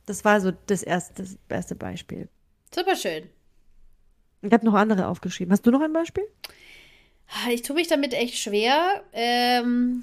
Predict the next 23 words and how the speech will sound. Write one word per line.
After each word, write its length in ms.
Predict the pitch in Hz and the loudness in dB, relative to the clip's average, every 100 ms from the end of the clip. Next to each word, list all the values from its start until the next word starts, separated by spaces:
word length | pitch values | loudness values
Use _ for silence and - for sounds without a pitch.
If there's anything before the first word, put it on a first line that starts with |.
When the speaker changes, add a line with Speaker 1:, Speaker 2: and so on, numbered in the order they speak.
| - | -6
Speaker 2:
weil 360 | 220 226 226 240 | 0 2 2 2
ich 240 | 226 - | -4 -2
bin, 360 | 226 220 220 - - | -2 0 -2 -6 -6
also 220 | 208 214 - - - - - | -4 -4 -4 -12 -20 -16 -14
ich, 220 | - - | -10 -8
ich 120 | 226 | -2
bin 160 | - 320 | 0 2
schon 220 | 370 359 | 4 4
gern 240 | 311 320 | 4 4
optimistisch, 1160 | 254 254 254 247 359 - - 381 415 - - - _ | 0 -4 -2 0 0 -2 -4 -2 -2 -4 -8 -12 _
aber 380 | - 202 214 208 - | -4 0 0 0 -4
ich 160 | 233 | -8
bin 140 | - 247 | -4 -4
eher 320 | - 294 330 | 0 2 2
so 140 | 320 | 2
der 140 | 277 254 | -2 0
Pessimist 680 | 277 320 269 190 247 - | 0 0 -2 -2 -4 -4
und, 280 | - 233 233 - | -4 -4 -6 -6
ähm, 380 | 226 220 214 214 | -2 0 -2 -2
alle 220 | 247 320 330 | 2 2 2
Situationen, 640 | 254 240 226 262 269 262 | 0 0 0 -2 2 2
die 300 | 240 220 220 | 2 -2 -4
ich, 180 | 220 | -6